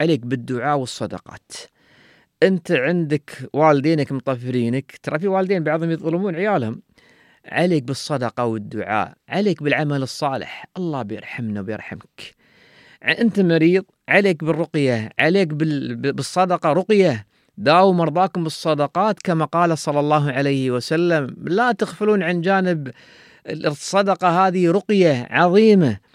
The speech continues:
تساعدون الناس. بارك الله فيكم، جزاكم الله خير، الله يسعدكم، الله يسعدكم. طيب، يقول اللي رقم واحد واحد صفر يتبرع حق الحالة المرضية، يقول: "مية درهم وادعوا لي بسداد ديوني".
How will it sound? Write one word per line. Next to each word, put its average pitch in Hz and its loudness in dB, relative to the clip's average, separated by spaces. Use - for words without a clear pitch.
تساعدون 185 2
الناس. 170 0
بارك 156 -2
الله 147 0
فيكم، 151 -4
جزاكم 147 -4
الله 131 -2
خير، 156 0
الله 160 2
يسعدكم، 147 -4
الله 139 0
يسعدكم. 117 -6
طيب، 135 2
يقول 180 2
اللي 180 2
رقم 190 0
واحد 175 4
واحد 180 2
صفر 196 -2
يتبرع 175 2
حق 165 -4
الحالة 180 2
المرضية، 156 2
يقول: 123 0
"مية 196 4
درهم 160 0
وادعوا 139 0
لي 175 6
بسداد 147 -2
ديوني". 127 0